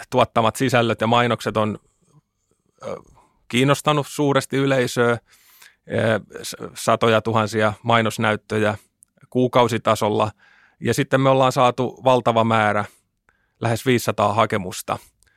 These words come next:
tänne meidän, meidän Tervetuloa metsään -kanavaan. Jossa siis henkilöt ilmoittaa kiinnostuksestaan siirtyä työskentelemään metsäalalle.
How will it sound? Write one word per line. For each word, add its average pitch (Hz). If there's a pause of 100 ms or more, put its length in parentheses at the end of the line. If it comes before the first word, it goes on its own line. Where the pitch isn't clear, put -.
(500)
tänne 107
meidän, 107
meidän 107
Tervetuloa 110
metsään 107
-kanavaan. 107 (840)
Jossa 135
siis 135
henkilöt 135
ilmoittaa 117 (200)
kiinnostuksestaan 107 (160)
siirtyä 110
työskentelemään 120
metsäalalle. -